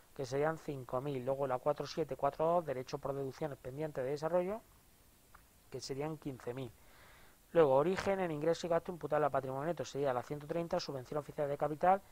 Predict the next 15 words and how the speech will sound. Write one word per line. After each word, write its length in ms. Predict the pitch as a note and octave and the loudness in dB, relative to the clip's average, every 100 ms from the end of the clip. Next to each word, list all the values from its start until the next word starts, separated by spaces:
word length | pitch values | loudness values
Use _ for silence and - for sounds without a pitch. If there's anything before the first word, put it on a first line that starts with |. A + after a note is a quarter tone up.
| - - - - | -20 -20 -20 -20
diez, 380 | - C3+ D3 D3+ - | -14 -2 0 0 0
cien 280 | D#3 C#3+ | 2 2
mil 220 | E3+ E3+ C3+ | 2 0 0
menos 260 | D3 D#3 | 0 0
veintiocho 480 | D#3 D3 D#3+ D3 D#3 | 0 0 0 0 0
mil, 220 | E3+ F#3 | -2 -2
que 120 | - | -4
sería 220 | C#3 C#3 C#3+ | -6 -2 -2
efecto 240 | D3 C#3+ | -4 -6
impositivo, 340 | C#3+ C#3+ D#3 | -4 -4 -2
serían 240 | D#3+ D3 D#3+ | -2 -2 -4
setenta 360 | D#3 C3+ B2 | -6 -8 -6
y 20 | A#2+ | -4
dos 80 | |
mil. 220 | B2 C3 | -4 -6